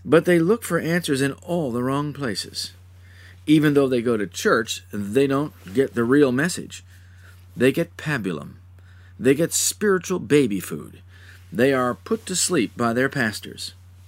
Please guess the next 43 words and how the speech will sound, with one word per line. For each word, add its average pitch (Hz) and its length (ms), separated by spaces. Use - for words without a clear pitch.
You 214 100
see, 240 160
most 247 260
pastors 120 380
are 117 120
in 123 120
collusion 127 540
with 98 120
the 98 60
scientists. - 720
The - 80
scientists 185 580
want 127 180
you 95 60
to 107 120
think 120 280
that 95 140
Sandy 160 400
was 104 160
just - 260
a 98 60
natural 151 440
coincidence 139 720
and 120 160
has 135 180
no 143 180
further 160 360
supernatural 143 800
or 113 140
spiritual 117 540
implications. 113 720
When 113 180
a 113 60
disaster 120 560
strikes, 101 420
if 101 140
people 185 260
think 147 240
about 104 320
God, 120 400
they 143 120
are 135 100
quieted 233 720